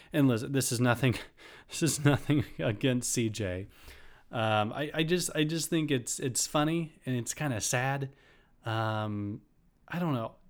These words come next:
There are weird people on the conservative movement. I'm not talking about C J because, God forbid. Um, but I'm talking about people who, like, th-, they'll, they'll, like, they comment on, on, on Rand's video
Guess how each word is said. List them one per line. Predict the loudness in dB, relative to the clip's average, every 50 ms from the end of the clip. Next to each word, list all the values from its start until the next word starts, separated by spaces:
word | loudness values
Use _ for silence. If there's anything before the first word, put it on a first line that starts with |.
| _ _ -14
There | -10 -6 -2 -2 0
are | 0 0 0
weird | 2 2 2 2 2 2 0 -2
people | -2 -2 -2 -2 -2 -4 -6 -6 -6 -8 -12 _ _ _ -20 -16 -8 -4
on | -2 0 0
the | 0 0
conservative | -2 -2 -2 0 0 -2 -2 -2 -4 -6
movement. | -6 -6 -6 -6 -8 -6 -2
I'm | 0 2
not | 2 2 2 0
talking | -2 -2 0 0 0
about | 0 0 -2 -2
C | -2 -2 -2 -2
J | -2 -2 -4 -6 -6 -6
because, | -8 -6 -4 -4 -4 -4 -6 -16 -20 -20 -20 -20 -20 -20 -20 -20 -20 -20 -20 -20 -20 -20 -16 -8
God | -2 -2 0 0 -2 -4
forbid. | -4 -4 -2 0 0 0 0 0 -4 -4 0
Um, | 4 4 6 6 6 6 4 4 2 0
but | -2 0 2
I'm | 2 2
talking | 4 4 4 4
about | 4 2 0 -2
people | -2 -4 -2 0 0 0 2
who, | 2 2 2 0 0
like, | 0 -2 -2 -2 -4
th-, | -6 -8 -6 -4 -4 -2
they'll, | 0 2 2 2 2
they'll, | 2 4 4 4 4 2 -2 -6 -12 -14 -16 -18 -20 -20 _ -20 _ _ _ _ 0
like, | 0 2 2
they | 4 2
comment | 2 2 2 2 4 4 4 4 4
on, | 4 4 4 2
on, | 2 2 2
on | 2 2 2 0
Rand's | 2 2 2 2 2 2 2 2 2 2 0 -2 -4 -6 -10 -8 -2
video | 2 4 4 4 4 2 0 0 -2 -2 -4